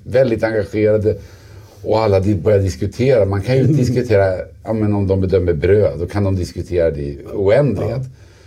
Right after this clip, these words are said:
Speaker 1: Så det, som ordförande är det ganska mycket att man måste liksom, okej, nu går vi vidare.
Speaker 2: Ordning i klassen.
Speaker 1: Ja, precis.
Speaker 2: Ja. Men hur, man sätter, man provar en, eh, och så betygsätter man den, eller provar man igenom?
Speaker 1: Nej, man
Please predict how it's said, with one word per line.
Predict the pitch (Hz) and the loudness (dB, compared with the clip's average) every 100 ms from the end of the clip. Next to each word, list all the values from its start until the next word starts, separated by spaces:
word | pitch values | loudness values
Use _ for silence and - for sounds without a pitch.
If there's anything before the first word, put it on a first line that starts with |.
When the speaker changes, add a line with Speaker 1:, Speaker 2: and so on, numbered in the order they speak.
| - - | -20 -8
Speaker 1:
Så | |
det, | 92 98 | -2 -2
som | - 113 | -2 -2
ordförande | 104 82 156 127 | -2 0 2 4
är | |
det | 101 | 4
ganska | 98 90 - | 2 0 -2
mycket | 95 82 85 | -4 -2 -2
att | 76 | -2
man | 82 | -4
måste | 80 - 78 | -6 -6 -6
liksom, | 69 76 69 - - | -6 -10 -12 -10 -4
okej, | 98 107 98 | 0 2 2
nu | 98 | 2
går | 98 | 2
vi | 92 | 2
vidare. | 87 87 107 131 | 0 0 2 4
Speaker 2:
Ordning | 117 110 | 2 0
i | 101 | -2
klassen. | 135 143 - 92 | -4 -6 -8 -2
Speaker 1:
Ja, | 104 113 | 2 2
precis. | 110 117 151 78 73 - | 2 2 2 0 -6 -14
Speaker 2:
Ja. | - - - - | -20 -20 -20 -12
Men | 147 196 185 | -2 -2 0
hur, | 190 - - - - - - | -2 -4 -16 -20 -20 -20 -10
man | - 156 | -4 -2
sätter, | 196 196 190 143 139 | -2 -2 0 0 0
man | 156 | 0
provar | 170 190 185 | 2 2 2
en, | 95 85 160 202 - - - - - - | 0 -2 -4 -4 -12 -20 -20 -20 -20 -6
eh, | 113 113 - - - | -2 -2 -4 -10 -4
och | 139 | -4
så | 113 | -2
betygsätter | 127 135 151 110 110 101 | -2 0 0 0 -2 -2
man | 110 135 | -4 -2
den, | 175 170 120 | -2 -2 -4
eller | 117 | -4
provar | 107 135 123 127 | 0 2 2 0
man | 123 | 0
igenom? | 127 147 190 185 165 160 151 135 - - | 0 0 0 0 -2 -2 -2 -6 -10 -6
Speaker 1:
Nej, | 98 | -2
man | 117 135 - | 0 0 -2